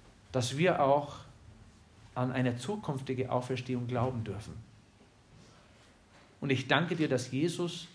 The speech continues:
die Macht über den Tod bewiesen hat durch seine Auferstehung und dass wir auch keine Angst haben sollen vor dem Tod. Denn Jesus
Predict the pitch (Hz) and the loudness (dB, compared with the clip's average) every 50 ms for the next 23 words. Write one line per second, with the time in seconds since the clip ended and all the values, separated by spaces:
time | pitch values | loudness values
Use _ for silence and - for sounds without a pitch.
0 | - - - 127 123 120 123 123 131 147 - - - - - - - 151 151 151 | -14 -8 -6 -4 -4 -2 -2 -2 -2 -2 -2 -6 -10 -14 -12 -8 -6 -4 -4 -2
1 | - 156 156 151 151 143 135 131 131 - - 131 135 139 139 - 135 120 123 120 | 0 0 0 0 0 -2 -4 -4 -4 0 0 0 0 0 -2 -4 -6 -6 -4 -6
2 | 135 151 170 170 - - 117 107 - - - - - - - - - - - - | -4 -4 -4 -2 -2 -4 -4 -4 -6 -8 -12 -14 -18 -20 -20 -20 -20 -20 -20 -20
3 | - - - 139 127 - 131 120 120 127 - - 123 123 - 135 123 - - - | -8 -2 -2 0 0 0 0 0 0 0 0 -2 -2 -2 -2 -4 -4 -4 -4 -4
4 | 123 120 120 120 120 117 120 120 120 120 - - 135 143 147 151 - 123 127 131 | -4 -2 -2 -4 -4 -2 -2 -2 -2 -2 -4 -4 -4 -4 -4 -2 0 0 0 0
5 | 131 - - - - - - - - - - - - - - - - 160 156 170 | -2 -4 -10 -14 -18 -20 -20 -20 -20 -20 -20 -20 -18 -12 -8 -2 2 2 4 4
6 | 165 - 139 135 151 160 - - - - - 131 123 123 123 117 123 120 120 120 | 2 2 0 0 0 -2 -4 -6 -6 -2 0 0 0 0 -2 -2 -2 0 0 0
7 | 117 120 120 113 117 117 117 117 - 120 110 107 107 107 - - - - - - | 0 -2 -2 0 0 -2 -2 -2 -2 -2 -2 -2 -2 -6 -10 -14 -18 -20 -20 -20
8 | - - - - - - - _ _ _ _ _ _ - - - - - _ _ | -20 -20 -20 -20 -20 -20 -20 _ _ _ _ _ _ -20 -20 -20 -20 -20 _ _
9 | _ _ _ - 123 120 117 117 120 135 143 - - 156 151 151 - - - | _ _ _ -6 -4 -2 0 2 2 2 0 -2 -4 -6 -6 -6 -8 -10 -12